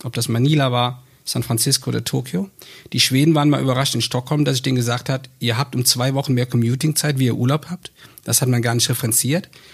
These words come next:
Dann habe ich den Leuten gesagt, seht mal, es fängt damit an, dass wir kritiklos sind, wir nehmen alles hin. In der zweiten Stufe habe ich gesagt, und dann pendelt ihr so lange, um den ganzen Tag vor dem Computer zu sitzen. Dieser Computer ist nicht an eurem Leben interessiert, weniger wie euer Hamster oder eure Katze.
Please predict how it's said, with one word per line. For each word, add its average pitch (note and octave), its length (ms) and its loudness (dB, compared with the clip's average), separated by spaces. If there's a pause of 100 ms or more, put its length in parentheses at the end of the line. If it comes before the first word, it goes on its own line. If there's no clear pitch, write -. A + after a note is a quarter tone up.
(140)
Dann B2+ 120 -2
habe C3 120 0
ich B2 60 0
den B2 100 0
Leuten B2+ 280 0
gesagt, B2 300 -2
seht D3 260 -4
mal, D3+ 100 0
es - 80 2
fängt C#3 200 0
damit B2+ 160 2
an, C3 160 -2
dass B2 120 -2
wir A2+ 80 -4
kritiklos C3 520 0
sind, D#3+ 160 2
wir C#3+ 60 4
nehmen C3+ 180 4
alles A#2+ 260 0
hin. F3 240 0 (480)
In C3+ 100 2
der C3 100 4
zweiten C#3+ 360 2
Stufe F#3+ 280 -2
habe D#3 100 0
ich C#3+ 80 -4
gesagt, C#3 260 -2
und B2+ 60 0
dann B2 240 -2 (100)
pendelt F3 320 2
ihr C#3+ 120 2
so C#3 100 2
lange, C3 280 2
um D3+ 100 4
den B2 120 0
ganzen B2 280 -2
Tag B2+ 180 -2
vor C3 100 -2
dem B2+ 80 0
Computer C3 440 0
zu A2+ 120 -4
sitzen. A#2+ 400 -4 (460)
Dieser D#3 220 2
Computer D#3 440 0
ist C#3+ 120 0
nicht D#3 120 2
an D3+ 80 -2
eurem B2+ 220 0
Leben C3+ 340 0
interessiert, D#3 640 -2
weniger D3+ 540 0
wie C3 80 -4
euer A#2+ 240 -2
Hamster C#3 340 0
oder C3+ 120 0
eure A#2 200 2
Katze. C#3 420 -2